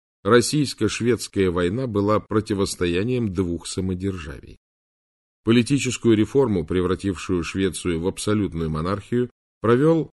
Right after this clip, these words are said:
Карл одиннадцатый, который в тысяча шестьсот девяносто третьем году был законодательно провозглашён самодержавным королём,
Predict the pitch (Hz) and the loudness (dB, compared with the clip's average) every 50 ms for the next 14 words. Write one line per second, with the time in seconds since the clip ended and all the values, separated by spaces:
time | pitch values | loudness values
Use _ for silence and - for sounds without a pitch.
0 | _ _ - 113 113 110 113 117 110 - - 98 120 135 123 117 95 80 71 - | _ _ 0 0 2 2 2 0 -2 -4 -6 -6 -6 -4 -2 -2 -2 -4 -4 -8
1 | - - - - - _ - - - _ _ _ _ _ - 101 87 107 104 104 | -12 -14 -16 -18 -18 _ -20 -20 -20 _ _ _ _ _ -4 0 2 4 4 4
2 | 101 - - 131 123 - 107 92 - 85 78 - 104 90 - - - 101 82 78 | 2 2 0 -4 -4 -2 -4 -4 -6 -8 -6 -6 -6 -4 -4 -2 -2 -2 -2 -2
3 | 78 98 101 104 104 101 90 78 - - 80 76 - - 90 85 76 - - 73 | -2 0 0 2 0 0 -2 -4 -6 -10 -12 -12 -8 -6 -6 -6 -6 -8 -8 -10
4 | 71 62 60 69 87 123 135 - _ _ _ _ - 110 151 147 - - 92 95 | -8 -8 -6 -4 -4 -4 -4 -6 _ _ _ _ 2 2 4 4 2 0 0 0
5 | 127 127 - 127 127 131 127 117 92 90 82 78 - 104 107 123 123 110 - 113 | 0 0 0 0 0 2 0 0 0 -2 -4 -4 -6 -6 -4 -4 -4 -2 0 0
6 | 107 101 98 85 80 90 85 - - 98 104 104 - - - 117 113 110 104 98 | 2 2 0 0 -2 -4 -4 -2 -2 -4 -4 -4 -4 -2 0 2 4 4 4 4
7 | 107 98 92 87 101 117 110 95 90 90 85 76 76 - 82 76 76 73 78 95 | 2 2 2 2 2 2 2 2 0 -2 -4 -4 -4 -6 -6 -6 -4 -2 -2 0
8 | 113 123 | -2 -2